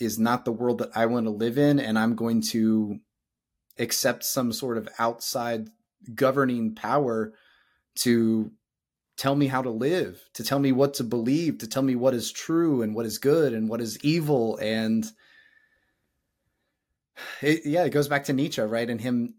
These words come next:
saying that, that God is dead, and him, him, him looking forward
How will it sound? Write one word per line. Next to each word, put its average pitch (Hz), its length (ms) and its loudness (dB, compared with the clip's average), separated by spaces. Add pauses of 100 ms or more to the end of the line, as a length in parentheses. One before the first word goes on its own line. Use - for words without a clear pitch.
saying 127 300 0
that, 113 140 -2 (200)
that 113 200 -4
God 117 220 0
is 113 140 -2
dead, 120 240 0
and 110 100 0
him, 107 400 -4
him, 110 320 -6 (260)
him 143 220 2
looking 143 340 2
forward 131 680 0